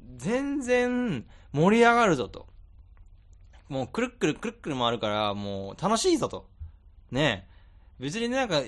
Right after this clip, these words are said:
あの、いやらしい要素とか一切ないし、トイレットペーパーだから全然ね、破けませんし、で、そこの上からなんか水とかかけたらなんか、なんかちょっとこう、着エロ的なそういうディーブイディーの撮影会みたいになっちゃうかもしれないけど、別にね、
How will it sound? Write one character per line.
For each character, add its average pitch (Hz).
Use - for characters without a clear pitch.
あ 131
の、 131
い 185
や 277
ら 415
し -
い 381
要 247
素 156
と -
か -
一 226
切 180
な 120
い 101
し、 101
ト 254
イ 320
レ 349
ッ 359
ト -
ペ 370
ー -
パ 135
ー 113
だ 104
か 107
ら 98
全 196
然 208
ね、 151
破 160
け 185
ま 185
せ 185
ん 120
し、 90
で、 110
そ 180
こ 254
の 403
上 392
か 196
ら 143
な 139
ん -
か 113
水 156
と 330
か 240
か 185
け 175
た 135
ら 123
な 131
ん 127
か、 110
な 143
ん 143
か 127
ち -
ょ -
っ 123
と 117
こ 120
う、 117
着 135
エ 160
ロ 156
的 156
な 151
そ 160
う 165
い 160
う 151
デ 147
ィ 170
ー -
ブ 160
イ 160
デ 165
ィ -
ー 151
の 117
撮 120
影 147
会 143
み 131
た 135
い 113
に 123
な 156
っ -
ち 156
ゃ 139
う -
か 113
も 104
し -
れ 123
な 135
い 110
け 104
ど、 110
別 147
に 185
ね、 156